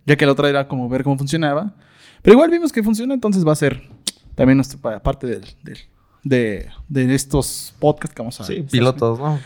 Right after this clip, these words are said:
Speaker 1: Pilotos.
Speaker 2: Porque sí, todavía
Speaker 1: Pero
Speaker 2: son,
Speaker 1: para
Speaker 2: son
Speaker 1: este,
Speaker 2: previllas.
Speaker 1: para este, digamos que ya vamos a tener algo más específico. Y
Speaker 2: Así
Speaker 1: cuéntanos
Speaker 2: es.
Speaker 1: qué vamos a hablar.
Speaker 2: Pues creo que de, de los temas de los que más sale siempre conversación, ya sea por experiencias de que conozca un tipo que pa-, le pasó esto, que mi abuela, que en casa de X o todo esto, pues es de todas esas,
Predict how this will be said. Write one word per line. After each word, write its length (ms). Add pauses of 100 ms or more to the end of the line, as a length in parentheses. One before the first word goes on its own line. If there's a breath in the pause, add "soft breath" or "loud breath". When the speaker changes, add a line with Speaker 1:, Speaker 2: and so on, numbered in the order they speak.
(140)
Speaker 1:
Pilotos. 240
Speaker 2:
Porque 60
sí, 180
todavía 320
Speaker 1:
Pero 140
Speaker 2:
son, 80
Speaker 1:
para 240
Speaker 2:
son 80
Speaker 1:
este, 160
Speaker 2:
previllas. 320
Speaker 1:
para 200
este, 240
digamos 360
que 100
ya 80
vamos 180
a 60
tener 220
algo 180
más 260
específico. 520 (220)
Y 100
Speaker 2:
Así 80
Speaker 1:
cuéntanos 420
Speaker 2:
es. 60
Speaker 1:
qué 120
vamos 280
a 120 (140)
hablar. 220 (340)
Speaker 2:
Pues 580
creo 200
que 200
de, 480
de 120
los 200
temas 440
de 100
los 180
que 200
más 340
sale 260
siempre 400
conversación, 720
ya 140
sea 180
por 160
experiencias 720
de 140
que 240
conozca 500
un 140
tipo 440
que 140
pa-, 140
le 180
pasó 520
esto, 500
que 160
mi 140
abuela, 640
que 140
en 100
casa 380
de 320
X 460
o 240
todo 260
esto, 280
pues 200
es 180
de 80
todas 260
esas, 300